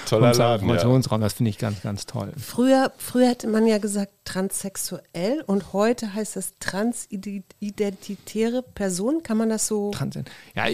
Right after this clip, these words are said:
Speaker 2: auch da bin ich nicht sehr sattelfest. Das liegt
Speaker 3: Ja.
Speaker 2: aber nicht an eurem Wein, sondern einfach nur, weil
Speaker 3: <laughs>
Speaker 2: es ist eine schwierige Sache. Also, also ich,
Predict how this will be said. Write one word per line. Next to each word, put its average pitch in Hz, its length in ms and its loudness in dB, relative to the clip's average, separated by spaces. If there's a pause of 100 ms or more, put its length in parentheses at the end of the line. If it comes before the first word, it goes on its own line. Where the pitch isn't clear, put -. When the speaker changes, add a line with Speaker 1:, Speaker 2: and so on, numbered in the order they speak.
Speaker 2:
auch 131 100 2
da 185 160 4
bin 208 120 6
ich 180 60 6
nicht 185 140 4
sehr 151 160 4
sattelfest. 214 580 0
Das 139 80 4
liegt 214 100 6
Speaker 3:
Ja. - 60 6
Speaker 2:
aber - 100 4
nicht 156 120 2
an 135 140 0
eurem 101 260 -2
Wein, 131 300 0 (320)
sondern 147 200 2
einfach 131 180 2
nur, 139 100 4
weil 131 200 2
Speaker 3:
<laughs> 147 80 -2
Speaker 2:
es 147 140 0
ist 208 60 0
eine 190 100 4
schwierige 156 220 0
Sache. 131 200 -6
Also, 151 160 -4
also 156 160 -4
ich, - 160 -12